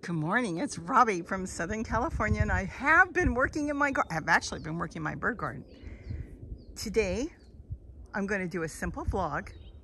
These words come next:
just on one subject. Tulle. No, that's not the way you put it up, but I did. Let me tell you something. If you are having any rodent issues,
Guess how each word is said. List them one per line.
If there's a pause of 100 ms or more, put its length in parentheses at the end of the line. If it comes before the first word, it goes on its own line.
just
on
one
subject. (1400)
Tulle. (560)
No,
that's
not
the
way
you
put
it
up,
but
I
did. (2000)
Let
me
tell
you
something.
If
you
are
having
any
rodent (240)
issues,